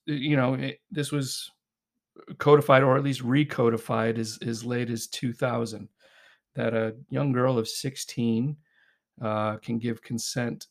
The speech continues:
to, uh, sexual intercourse, um, within a partner. And so if you look at the age-related sex offenses in Ohio, uh, I'm drawing this from the Ohio Alliance to End Se-,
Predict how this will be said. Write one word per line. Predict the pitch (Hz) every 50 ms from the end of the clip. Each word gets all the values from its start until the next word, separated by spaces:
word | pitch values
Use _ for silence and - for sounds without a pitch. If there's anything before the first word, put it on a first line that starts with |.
| _ _ _
to, | - - 123 110 110 113 110 110 110 110 110 - - - - 120
uh, | 120 120 120 123
sexual | 120 - - 127 110 - - 135 127
intercourse, | 113 113 113 - - 127 127 127 117 - - - - - _ _ _ _ _ _ _ _ _ _ _ _ _
um, | - 113 107 107 107 107 107 107 107 110 - _ _ _ _ _ _ _ - - _ _ _ _ _ _ _ _ _ _
within | - 117 110 120 110
a | -
partner. | - 123 120 - -
And | - 123 127
so | - - 156 143
if | 139 139
you | 151 147
look | 147 180 190 -
at | 175 156 151
the | - 139 135 139
age-related | 143 147 143 135 139 135 131 127 127 120 117
sex | - - 143 135 -
offenses | 139 - - 135 117 - - 123 113 -
in | - 170 151 165 156
Ohio, | 131 120 113 117 110 110 113 110 113 127 131 - - - - - - - - _ _ _ _ -
uh, | 120 113 110 110 120
I'm | 131 131 131 131
drawing | 120 131 127 120 117 117 117 117
this | 113 120 117 -
from | - - - 131 117 113 113 113 113 110 110 110 - _ _ _ _ _ _ _ _
the | - 123 117 117 117
Ohio | 120 110 117 123 120 117 117 117
Alliance | 117 117 117 113 113 113 - -
to | - 120 -
End | 120 117 113 113
Se-, | - - - - - 131 123 127